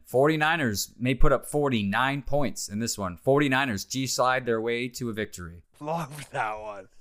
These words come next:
Speaker 2: Cooper and the Cowboys rush their way over to L A along the four oh five as they visit the Rams.
Speaker 1: Cooper Rush meets the Rams in the city that brought us the band, Big Time Rush. Cooper rushes for one and throws for two. Cooper Cowboys are five and oh.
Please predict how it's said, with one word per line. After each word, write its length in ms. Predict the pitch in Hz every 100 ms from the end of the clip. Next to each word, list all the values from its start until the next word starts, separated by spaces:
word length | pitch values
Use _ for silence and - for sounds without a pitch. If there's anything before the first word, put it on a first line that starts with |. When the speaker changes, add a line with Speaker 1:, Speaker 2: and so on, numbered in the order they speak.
| - -
Speaker 2:
Cooper 280 | 254 220 185
and 120 | 170
the 60 |
Cowboys 640 | - 185 175 165 120 110 -
rush 260 | 156 175 -
their 160 | 139
way 200 | 135 135
over 240 | 131 135 117
to 120 | 117
L 240 | 120 117
A 260 | 120 123 98
along 360 | 92 104 104 101
the 80 |
four 260 | 95 120 104
oh 120 | 101
five 520 | - 110 113 101 87
as 120 | 90 -
they 160 | 131
visit 340 | 107 98 107 -
the 80 |
Rams. 680 | 113 131 139 - _ - - _ _ _ -
Speaker 1:
Cooper 280 | 170 180 139
Rush 300 | 139 160 -
meets 240 | 160 160
the 100 | 131
Rams 400 | 123 139 120 101
in 80 | 113
the 80 | 104
city 260 | - 165 117
that 140 | 107
brought 200 | 123 135
us 160 | 135 -
the 80 |
band, 400 | 98 127 117 92 -
Big 340 | 143 139 87 -
Time 420 | 139 185 117 92
Rush. 460 | 90 - - - - _ - _
Cooper 320 | - 202 147
rushes 420 | 95 131 151 151 -
for 140 | 123
one 240 | 127 147
and 140 | 135 98
throws 280 | 139 147 -
for 100 | 147
two. 380 | 143 120 95 - _ _
Cooper 260 | 202 -
Cowboys 640 | - 156 170 170 185 190 135
are 80 |
five 320 | 98 139 135 156
and 80 |
oh. 240 | 135 98